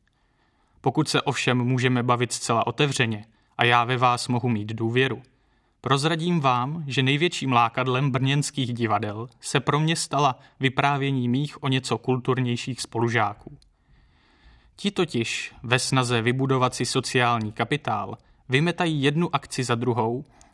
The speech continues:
ať už se jedná o večírek nebo panelovou diskuzi o pěstování tuřínu v Mikronésii.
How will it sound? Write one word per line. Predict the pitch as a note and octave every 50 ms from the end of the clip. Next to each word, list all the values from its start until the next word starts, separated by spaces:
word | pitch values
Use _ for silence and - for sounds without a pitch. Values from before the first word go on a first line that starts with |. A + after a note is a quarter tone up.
| - -
ať | C#3 - -
už | E3+ - -
se | - D3+
jedná | D3+ D#3+ D3+ C#3 B2+ A#2 - -
o |
večírek | A#2+ B2 A#2 - - - A#2+ A#2+ A#2+ B2+ C#3+ - - _ _ _ _ _
nebo | E3+ D#3 C3+ C3
panelovou | B2+ - B2 B2 C#3+ D#3+ E3+ E3 D3+ C#3+ B2+
diskuzi | B2 B2 - - - C3 C3 B2+ C#3+ D3+ -
o | C3
pěstování | - - A#2+ - - - - C3+ C#3 C#3+ C#3+ C3+ B2+ A#2+
tuřínu | - A#2 A#2 - B2+ B2 B2+ A#2+
v | A#2 A2+
Mikronésii. | A2 A2 - - A#2+ A#2 A#2 G#2+ A2 G#2 A2 G2+ G2+ G2+